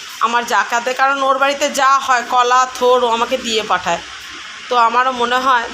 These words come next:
যে তোমার জন্য এইটুকু করে, তার জন্য তুমি যতটুকু পারো সেটা করো, তো আমাকে দিয়ে পাঠায়।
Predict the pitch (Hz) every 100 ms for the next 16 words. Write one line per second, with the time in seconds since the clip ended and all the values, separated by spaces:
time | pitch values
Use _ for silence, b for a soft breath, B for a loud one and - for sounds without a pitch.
0 | 190 262 269 277 285 294 302 285 294 285
1 | 302 320 349 262 208 233 233 233 226 226
2 | 262 349 415 415 415 403 - 277 - -
3 | 151 170 - - - - - - 254 247
4 | 262 294 214 220 202 147 165